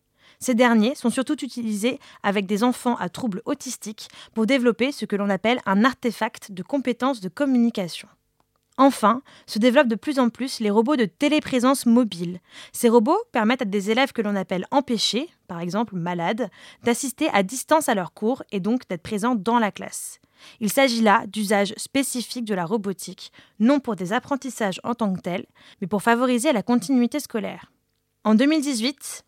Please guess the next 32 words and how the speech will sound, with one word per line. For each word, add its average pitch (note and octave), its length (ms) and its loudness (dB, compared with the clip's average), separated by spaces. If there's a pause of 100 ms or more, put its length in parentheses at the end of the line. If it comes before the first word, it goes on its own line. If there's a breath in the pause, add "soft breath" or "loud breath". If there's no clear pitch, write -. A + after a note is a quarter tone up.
on G#3+ 100 4
est A#3 80 6
dans B3 140 4
une G#3+ 160 4
période A#3+ 360 2
d'effervescence B3 920 2
parce G3 200 -6
que G#3+ 80 -2
les G3 120 2
petits C4+ 320 -6
robots A3+ 320 -2
se C4 160 -6
démocratisent. B3 800 -4 (520 soft breath)
On A3+ 140 6
assiste C4+ 340 4
depuis A3+ 240 -2
quelques D4 340 0
années G#3+ 380 4
à G3 100 -2
la F#3+ 140 4
multiplication B3+ 1000 2
du A3+ 120 -2
nombre A#3+ 300 4
de G#3 80 -2
manifestations A3+ 880 0 (300 loud breath)
qui A#3 100 -8
sont G#3+ 160 -2
développées A#3+ 480 4
autour A3 240 -4
de F#3+ 80 0
la G3 140 4
robotique. A3 680 -2